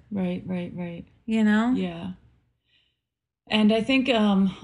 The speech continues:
Speaker 1: also too, like, what's really important is boundary setting,
Speaker 2: Mm-hmm.
Speaker 1: you know, being honest and truthful with ourselves when it comes to our own boundaries and sticking to them.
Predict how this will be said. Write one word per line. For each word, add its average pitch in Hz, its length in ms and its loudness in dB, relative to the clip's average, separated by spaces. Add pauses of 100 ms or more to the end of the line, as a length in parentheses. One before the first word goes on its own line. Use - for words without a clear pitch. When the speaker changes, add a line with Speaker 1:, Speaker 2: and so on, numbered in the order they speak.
Speaker 1:
also 240 340 0
too, 247 380 -2
like, 175 400 -2
what's 190 300 -4
really 185 260 2
important 175 680 -4 (120)
is 175 520 -4 (340)
boundary 196 560 0
setting, 160 640 -2 (360)
Speaker 2:
Mm-hmm. 202 280 2
Speaker 1:
you 208 140 4
know, 180 400 0
being 202 280 4
honest 190 800 -2 (460)
and 175 480 -2
truthful 233 400 -4
with 190 180 -2
ourselves 196 920 -2 (640)
when 202 200 2
it 190 80 -2
comes 202 240 0
to 214 80 -2
our 175 420 -2
own 190 220 2
boundaries 180 800 -2
and 196 400 0
sticking 240 560 -2
to 285 180 -6
them. 180 500 -2